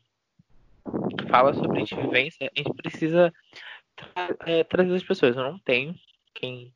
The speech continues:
trazer, eu não, não planejei esse episódio, desculpa. Mas eu vou, eu quero que você, eu vou dizer pra você, já começou o bloco de recomendações? É isso?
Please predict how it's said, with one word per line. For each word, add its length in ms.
trazer, 260
eu 80
não, 340
não 480
planejei 400
esse 160
episódio, 440
desculpa. 440
Mas 340
eu 120
vou, 920
eu 100
quero 240
que 120
você, 240
eu 260
vou 140
dizer 160
pra 120
você, 180
já 120
começou 340
o 40
bloco 240
de 300
recomendações? 760
É 80
isso? 440